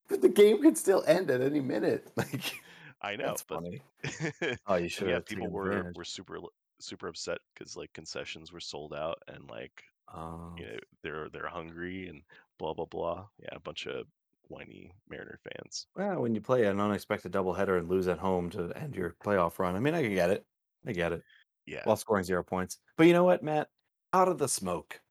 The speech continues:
Speaker 1: of this week, of this weekend, you did get Kenneth Walker the third.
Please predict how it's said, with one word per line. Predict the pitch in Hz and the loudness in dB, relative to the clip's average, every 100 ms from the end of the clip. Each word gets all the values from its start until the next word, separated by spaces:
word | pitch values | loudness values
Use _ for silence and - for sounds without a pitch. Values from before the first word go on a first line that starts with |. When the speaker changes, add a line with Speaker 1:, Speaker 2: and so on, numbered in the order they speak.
| _ _ - | _ _ -2
Speaker 1:
of | 107 92 | 0 2
this | 101 - | 0 0
week, | 101 92 - - | 0 0 -2 -2
of | 107 | 0
this | 98 95 | 0 0
weekend, | 98 90 95 87 85 _ _ _ | 0 -2 -2 -4 -6 _ _ _
you | 104 113 | 2 4
did | 107 120 104 | 6 4 4
get | 110 104 | 4 4
Kenneth | - 95 90 82 | 0 -4 -4 -6
Walker | 78 - 80 | -8 -6 -8
the | 76 | -10
third. | - - - | -12 -12 -14